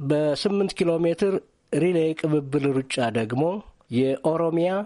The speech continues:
የኦሮሚያ ውሃ ስራዎችና የኢትዮጵያ ንግድ ባንክ ከአንደኛ እስከ ሶስተኛ በመውጣት የቡድን አሸናፊ ሆነዋል። አሸናፊ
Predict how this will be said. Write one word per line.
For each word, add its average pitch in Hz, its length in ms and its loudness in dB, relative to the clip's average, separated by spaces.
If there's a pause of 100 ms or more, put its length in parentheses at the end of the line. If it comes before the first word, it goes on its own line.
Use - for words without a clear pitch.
(260)
የኦሮሚያ 135 680 2
ውሃ 131 260 0
ስራዎችና 135 640 0 (220)
የኢትዮጵያ 131 580 0
ንግድ 120 340 -4
ባንክ 160 380 -2 (480)
ከአንደኛ 165 520 2
እስከ 120 260 -4
ሶስተኛ 120 440 -2 (100)
በመውጣት 117 540 0 (120)
የቡድን 143 560 2
አሸናፊ 117 560 -2 (220)
ሆነዋል። 113 460 0 (520)
አሸናፊ 139 560 0